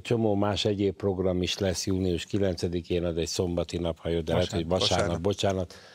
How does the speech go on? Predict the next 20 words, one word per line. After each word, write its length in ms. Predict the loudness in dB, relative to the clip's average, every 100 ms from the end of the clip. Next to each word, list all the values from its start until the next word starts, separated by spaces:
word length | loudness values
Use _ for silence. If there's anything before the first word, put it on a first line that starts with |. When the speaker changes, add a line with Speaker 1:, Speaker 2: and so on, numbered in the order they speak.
| -20 -10
Speaker 1:
Ö, 200 | -2 0
Speaker 2:
Akkor 180 | 0 -2
Speaker 1:
úgyhogy 160 | -2 2
Speaker 2:
meg 100 | 2
ki 80 | 2
kell 140 | 0
pihenni 320 | 2 0 0
a 20 |
Speaker 1:
akkor 120 | 2 2
ki 40 |
Speaker 2:
szombatot. 320 | 2 2 2 4
Speaker 1:
kell 160 | 2
pihenni 400 | 4 4 4 4
a 80 | 2
szombat 440 | 2 2 2 2
estét, 320 | 0 0 -2 0
pontosan 540 | 0 0 -2 0 0
erről 300 | 2 2 2
van 180 | 0 -2
szó. 300 | 0 0